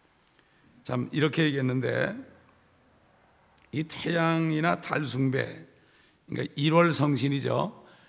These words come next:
이런 숭배에 대한, 아, 내용이, 아, 여러 가지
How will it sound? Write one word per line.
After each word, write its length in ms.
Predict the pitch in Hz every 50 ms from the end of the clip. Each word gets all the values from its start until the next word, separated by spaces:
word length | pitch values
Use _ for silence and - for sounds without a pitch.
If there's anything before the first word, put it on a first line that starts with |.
| _ _ _ _
이런 360 | - 143 156 165 180 190 175
숭배에 480 | 165 165 - 160 160 151 160 160 156 156
대한, 540 | 139 143 139 147 151 151 131 110 139 147 - - - _ _ _ _ _ _ _ _ _ -
아, 540 | - - 110 110 107 110 110 - 147 147 143 - _ _ _ _ _ _ _ _ _ _ _ -
내용이, 760 | 110 131 143 143 135 123 131 151 147 131 131 139 160 190 - - - - - - _ _ _ _ _ _ _ _ _ _ _ _
아, 260 | - - - - 156 156 147
여러 360 | - - - 113 - 123 139 139
가지 500 | 127 131 127 120 147 147 135 120 92